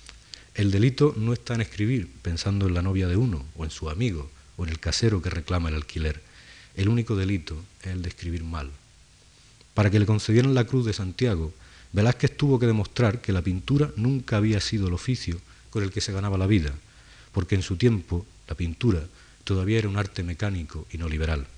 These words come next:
Ahora parece que los escritores tienen escrúpulos de nobleza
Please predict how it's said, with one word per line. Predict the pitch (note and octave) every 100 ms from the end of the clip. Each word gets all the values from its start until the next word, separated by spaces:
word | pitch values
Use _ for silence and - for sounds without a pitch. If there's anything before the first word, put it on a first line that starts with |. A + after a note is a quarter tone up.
| - - - - - - - -
Ahora | G#2+ A#2
parece | A#2 A#2+ - B2 A#2
que | -
los | F#2
escritores | F2 F#2+ F2 A2+ G2+ G2
tienen | - A2 G#2+
escrúpulos | G#2 - C3 A#2+ G#2+ F#2+
de | F#2+
nobleza | F#2 G#2+ - D2